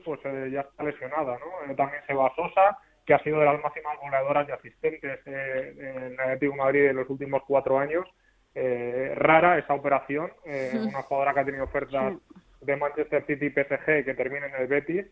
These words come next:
Speaker 1: Es verdad que el Betis es un gran proyecto, que tiene un buen entrenador, que tiene muy buena pinta,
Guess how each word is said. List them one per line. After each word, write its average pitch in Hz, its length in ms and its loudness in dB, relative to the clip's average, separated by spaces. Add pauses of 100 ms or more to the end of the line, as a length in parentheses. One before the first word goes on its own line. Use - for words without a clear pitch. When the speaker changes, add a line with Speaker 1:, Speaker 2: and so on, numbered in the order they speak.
(140)
Speaker 1:
Es 139 140 -2
verdad 135 260 4
que 131 80 0
el 131 60 0
Betis 135 220 -2
es 131 120 -10
un 135 80 -8
gran 131 200 -2
proyecto, 160 520 2
que 143 120 -2
tiene 139 180 -4
un 135 60 -10
buen 131 160 -2
entrenador, 135 480 -2
que 135 80 0
tiene 131 180 -2
muy 135 140 -10
buena 131 220 -4
pinta, 151 380 -2